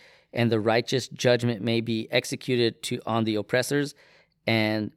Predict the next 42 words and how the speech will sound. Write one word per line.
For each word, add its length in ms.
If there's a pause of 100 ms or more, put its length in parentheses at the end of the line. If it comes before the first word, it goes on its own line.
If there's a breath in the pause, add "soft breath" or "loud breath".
(100)
sinners 520
will 180
be 220
delivered 540
into 260
the 120
hands 380
of 140
the 100
righteous." 560 (480 soft breath)
Um, 240
so 260
you 160
could 160
see 220
this, 240
this 200
spiritual 520
battle 540 (200)
is 140
going 200
on, 220
and 80
it's 120
a 40
battle 360
against 320
sin. 260 (340 loud breath)
And 140
it 160
ends 360
with, 220
"Those 260
who 80
practice 440
righteousness 640
receive 420
houses, 640 (420 soft breath)
uh, 220
within 420
the 120
house 480